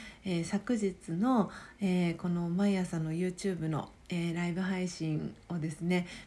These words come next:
見てくださってるよかよかちゃんというですね、えー、女性の、えー、チャンネルから、えー、気づいた、えー、ことなんですけれども、えー、よかよかちゃんの動画からの気づきを、えー、今日はテーマに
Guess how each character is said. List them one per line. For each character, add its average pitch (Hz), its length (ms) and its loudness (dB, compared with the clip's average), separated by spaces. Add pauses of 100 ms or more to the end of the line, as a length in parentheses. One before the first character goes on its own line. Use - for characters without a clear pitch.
(100)
見 185 100 2
て 175 120 2
く 165 120 -6
だ 165 160 -4
さ 175 120 -2
っ 165 40 -2
て 165 180 -4
る 170 220 2
よ 165 100 0
か 214 160 0
よ 226 140 4
か 220 160 0
ち 220 100 -2
ゃ 208 100 4
ん 190 120 0 (160)
と 190 100 -4
い 185 220 -2
う - 20 -2
で 165 140 -2
す - 80 -12
ね、 208 280 6 (360)
え 175 340 2
ー、 - 20 -6
女 175 120 -2
性 175 340 0
の、 220 340 2 (440)
え 180 240 2
ー、 - 20 2
チ 170 140 -4
ャ 196 80 2
ン 190 80 0
ネ 190 100 0
ル 185 80 -2
か 214 180 -2
ら、 233 320 2
え 170 200 0
ー、 165 60 -8
気 - 120 -4
づ 185 160 0
い 190 80 0
た、 - 240 -2 (100)
え 170 300 -2
ー、 - 0 -
こ 180 120 -6
と 185 120 -4
な 180 140 0
ん 170 80 -2
で 165 100 -4
す 160 100 -14
け 175 140 -6
れ 175 80 -2
ど 190 140 -2
も、 220 340 2 (400)
え 175 200 2
ー、 165 40 0
よ 170 80 -2
か 226 160 -2
よ 233 140 -2
か 226 140 -2
ち 226 120 -2
ゃ 220 80 4
ん 208 80 6
の 208 100 4
動 208 220 2
画 214 120 0
か 214 140 0
ら 214 140 2
の 175 160 0
気 - 140 -8
づ 185 180 -2
き 196 300 -2 (420)
を、 311 320 2
え 170 240 2
ー、 - 80 -14
今 185 140 -2
日 165 60 -2
は 160 80 -4
テ 185 240 0
ー 180 40 0
マ 160 120 0
に 151 180 0